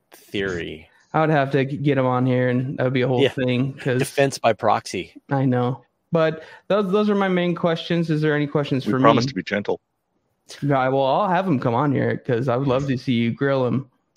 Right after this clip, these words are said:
Speaker 2: 'Cause he,
Speaker 3: <laughs>
Speaker 2: I'm, I mean, I'm, I'm not mad at him, but you know what I'm saying.
Speaker 3: We, we do the really light grilling where the marshmallow only barely gets color.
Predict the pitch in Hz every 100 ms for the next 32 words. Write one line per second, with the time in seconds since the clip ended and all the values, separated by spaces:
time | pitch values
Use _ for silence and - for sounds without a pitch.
0 | - - 92 92 - - - - - _
1 | _ _ _ - 135 131 101 131 123 127
2 | 139 139 _ _ _ - 170 165 143 156
3 | 156 147 127 123 - - - _ _ _
4 | _ - 139 101 50 - - - 156 _
5 | _ _ _ _ _ _ - - - -
6 | - - _ _ - 143 147 147 143 123
7 | 107 110 123 117 95 107 110 113 113 113
8 | 104 95 92 92 104 - 110 104 95 98
9 | 104 98 92 92 95 95 92 92 - 92
10 | 90